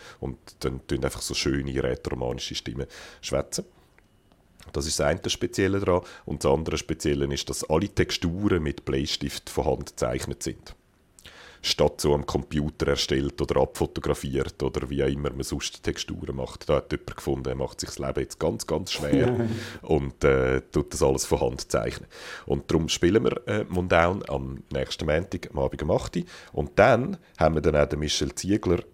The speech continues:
Speaker 1: zu Gast. Der sollte dann nämlich, wenn das alles klappt, kommt der nächste Woche zu uns aufs Gi-, aufs Geeksofa und erzählt uns dann noch ein bisschen ausführlicher darüber,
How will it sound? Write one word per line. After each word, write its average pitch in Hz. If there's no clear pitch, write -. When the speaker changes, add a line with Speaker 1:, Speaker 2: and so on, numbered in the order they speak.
Speaker 1:
zu -
Gast. -
Der 69
sollte -
dann 76
nämlich, 71
wenn 67
das -
alles 67
klappt, -
kommt 85
der 76
nächste 73
Woche 87
zu 67
uns 67
aufs -
Gi-, 95
aufs 76
Geeksofa 90
und 71
erzählt -
uns 67
dann 67
noch 67
ein 73
bisschen 64
ausführlicher 67
darüber, -